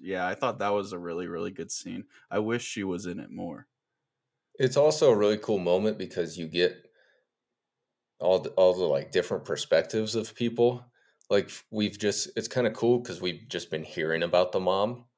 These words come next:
Speaker 2: uh, through, um, his, Charlie's lines of saying, like, "Well, I tried to talk to you. I tried to, your mom did this, your mom did this." And then we meet her and,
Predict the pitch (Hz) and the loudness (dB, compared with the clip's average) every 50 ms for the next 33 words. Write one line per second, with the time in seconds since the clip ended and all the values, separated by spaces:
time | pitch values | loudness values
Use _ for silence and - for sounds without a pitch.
0 | _ _ _ - - - - - - 107 98 92 92 87 82 80 78 82 _ _ | _ _ _ -18 -18 -18 -16 -12 -6 -4 0 0 0 0 -2 -4 -8 -12 _ _
1 | _ _ _ _ _ _ _ _ _ _ - 90 82 78 76 73 71 - - _ | _ _ _ _ _ _ _ _ _ _ -6 -2 -2 0 0 -2 -4 -8 -14 _
2 | - - - 92 85 80 80 78 - _ - - - 92 90 85 82 80 78 80 | -8 0 0 0 0 0 -4 -12 -16 _ -8 0 4 6 6 6 4 2 -2 -4
3 | 73 73 78 78 78 82 80 78 - - 78 73 76 73 71 69 67 65 67 - | -4 -2 -2 -2 -2 -4 -8 -6 -6 -6 -4 -4 -4 -4 -6 -6 -8 -10 -10 -2
4 | 82 85 85 85 85 - - 90 - - - 95 87 85 85 82 - - - 80 | 2 4 6 6 6 4 2 0 -2 0 2 4 4 4 4 2 0 -8 -6 -2
5 | - 71 69 76 - - 78 76 76 73 - - 76 76 - - - 80 76 76 | -2 -2 -2 -2 -6 -8 -6 -4 -4 -2 0 0 -2 -2 -2 -4 -2 0 2 2
6 | 76 76 76 - - 82 78 76 50 - 78 76 76 78 78 78 78 78 80 76 | 0 0 -2 -6 -8 -6 -6 -6 -6 -6 -6 -4 0 2 2 2 2 0 -4 -4
7 | 76 80 78 - - - 76 73 71 76 78 78 78 73 69 76 80 85 - - | -4 -4 -6 -6 -8 -10 -8 -6 -4 -4 -4 -4 -4 -6 -4 -2 -4 -2 -4 -4
8 | 82 78 78 78 78 78 71 73 _ _ _ _ _ _ _ - 87 90 90 82 | -6 -6 -4 -4 -4 -4 -6 -10 _ _ _ _ _ _ _ -8 -6 -6 -6 -4
9 | 80 85 85 - - 98 101 104 98 90 80 73 71 | -4 -4 -4 -2 2 2 4 4 4 4 2 -2 -6